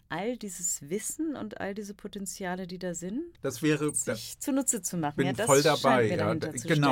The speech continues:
Speaker 1: stecken,
Speaker 2: das,
Speaker 1: ja?
Speaker 2: das steckt dahinter.
Speaker 1: Ist
Speaker 2: Das
Speaker 1: noch gar
Speaker 2: reicht
Speaker 1: nie passiert. Man weiß es gar nicht. Es würde
Speaker 2: Frei
Speaker 1: dann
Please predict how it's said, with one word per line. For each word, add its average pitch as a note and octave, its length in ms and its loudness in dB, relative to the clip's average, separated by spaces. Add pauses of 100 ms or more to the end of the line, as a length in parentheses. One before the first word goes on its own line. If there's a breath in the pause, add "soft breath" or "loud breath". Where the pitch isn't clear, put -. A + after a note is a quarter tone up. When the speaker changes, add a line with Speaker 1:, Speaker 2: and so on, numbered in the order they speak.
Speaker 1:
stecken, A2+ 40 -4
Speaker 2:
das, F#3 220 4
Speaker 1:
ja? D3 60 0 (120)
Speaker 2:
das C3 180 0
steckt - 280 -4
dahinter. A2+ 400 2
Speaker 1:
Ist - 80 0
Speaker 2:
Das B3 140 2
Speaker 1:
noch - 60 -12
gar A#3 140 4
Speaker 2:
reicht C4 120 4
Speaker 1:
nie C#4 140 4
passiert. C#4 520 -4
Man G3+ 200 -4
weiß B3+ 200 0
es D4 120 -4
gar F3+ 120 -4
nicht. F#3 120 -6
Es F3+ 180 -6
würde D4 200 0
Speaker 2:
Frei C4+ 120 4
Speaker 1:
dann C#4+ 120 6